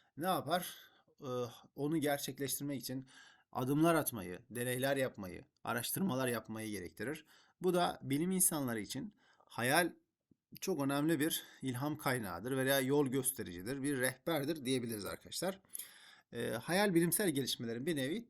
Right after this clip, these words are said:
temelidir. Einstein da "Hayal gücü bilgiden daha önemlidir." gibi bir söz kullanarak hayal kurma ile bilim arasında ilişkinin önemine dikkat çekmiştir diyoruz. Hayaller,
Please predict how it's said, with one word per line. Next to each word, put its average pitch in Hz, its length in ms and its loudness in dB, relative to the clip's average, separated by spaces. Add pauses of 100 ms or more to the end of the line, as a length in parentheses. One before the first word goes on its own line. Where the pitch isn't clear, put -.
(120)
temelidir. 156 480 2 (180)
Einstein 208 520 0
da 190 260 -2 (340)
"Hayal 185 320 4
gücü 135 320 2
bilgiden 143 440 2
daha 170 240 0
önemlidir." 147 440 -2
gibi 131 220 -2
bir 135 100 0
söz 139 280 0
kullanarak 117 720 -2
hayal 165 360 -2
kurma 143 380 -6
ile 135 440 -2
bilim 147 200 -4
arasında 104 440 -4
ilişkinin 127 520 0 (340)
önemine 135 440 -2
dikkat 123 380 -8
çekmiştir 117 600 -2
diyoruz. 95 360 -2 (540)
Hayaller, 151 760 2